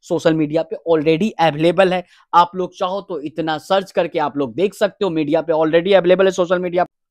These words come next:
बाकी आप चार्टेड स्टडीज का वीडियो देख लेते हो तो इतना कुछ देखने का जरूरत नहीं है,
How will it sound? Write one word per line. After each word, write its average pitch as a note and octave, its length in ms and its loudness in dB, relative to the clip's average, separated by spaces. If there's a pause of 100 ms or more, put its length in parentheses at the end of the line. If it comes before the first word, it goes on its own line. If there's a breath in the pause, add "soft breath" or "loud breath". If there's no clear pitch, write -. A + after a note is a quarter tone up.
(180)
बाकी D#3+ 260 4
आप E3 140 6
चार्टेड D#3 400 2
स्टडीज D3+ 340 0
का E3+ 120 0
वीडियो D3 320 0
देख F3 280 0
लेते D3+ 220 -2
हो D#3 40 -4
तो E3 140 -14
इतना G#3 220 -8
कुछ E3 220 -10
देखने C#3+ 340 -8
का C#3 140 -4
जरूरत D#3+ 360 -2
नहीं F3 160 -2
है, F3+ 80 -4